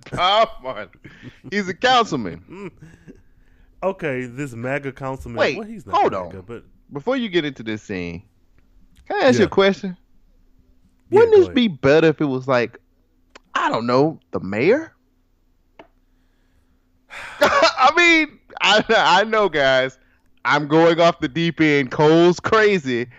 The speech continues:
Speaker 1: But
Speaker 2: <laughs>
Speaker 1: where's the mayor? Why is this
Speaker 2: Who is the
Speaker 1: why
Speaker 2: mayor?
Speaker 1: is this councilman got so much pull all of a sudden? Like, who the fuck is he?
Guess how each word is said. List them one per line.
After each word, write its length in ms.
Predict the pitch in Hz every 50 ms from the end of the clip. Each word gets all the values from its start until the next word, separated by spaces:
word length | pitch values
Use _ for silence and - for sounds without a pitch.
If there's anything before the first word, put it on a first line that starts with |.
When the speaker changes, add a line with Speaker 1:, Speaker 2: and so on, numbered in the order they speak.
| - _ _ _ _ _ _ _ _ _ _ _ _ _ _ _ _ -
Speaker 1:
But 340 | 196 202 202 190 180 - - -
Speaker 2:
<laughs> 1300 | - 156 170 160 _ _ - 147 - _ _ - 135 139 _ _ - 139 - _ _ - 127 - _ _ _
Speaker 1:
where's 400 | - 143 190 254 349 381 359 311
the 80 | 294
mayor? 500 | 247 247 269 311 339 302 196 131 110 92 - _ _ _ _ _ _ _ _ _ _ _ _ _ _ _ _ _ _ _ _ _ _ _ _ -
Why 260 | - 285 339 359 370
is 220 | 370 - 294 294
this 180 | 262 262 247 226
Speaker 2:
Who 240 | 202 247 302 320 320
is 200 | 254 175 151 - 107
the 100 | 123 123
Speaker 1:
why 180 | 123 294 349
Speaker 2:
mayor? 80 | 370 359
Speaker 1:
is 40 | 349
this 180 | - 294 277 -
councilman 800 | - - - 277 285 302 294 - 240 208 196 180 170 156 147 143
got 240 | 151 170 180 185
so 160 | - 202 185 170
much 260 | 165 160 165 - -
pull 380 | - - 262 277 254 202 175 147
all 200 | 135 131 127 120
of 100 | 104 104
a 60 | 110
sudden? 340 | - 127 107 98 90 87 90
Like, 220 | 101 110 117 120 120
who 240 | - 269 294 311 294
the 160 | - 175 170
fuck 320 | - _ - 277 277 -
is 160 | - 220 214 196
he? 360 | 240 254 240 160 92 78